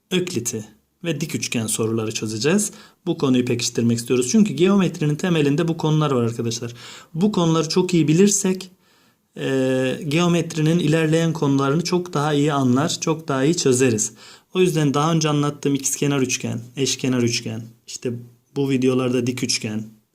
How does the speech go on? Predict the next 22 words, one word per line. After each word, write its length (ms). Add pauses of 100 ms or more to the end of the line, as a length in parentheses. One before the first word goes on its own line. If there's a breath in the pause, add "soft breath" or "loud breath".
özel 300
üçgenler, 720 (760 loud breath)
e, 440
Öklit 680
bağıntıları, 680 (240)
Pisagor, 460 (100)
bunları 320
çok 240
iyi 120
bilmemiz 380
gerekiyor. 500 (400 loud breath)
Sonrası 720 (160)
zaten 580
kendiliğinden 680
olacak 340
arkadaşlar. 540
Sonrası 540
çorap 320
söküğü 300
gibi 200
geliyor 280
hakikaten. 420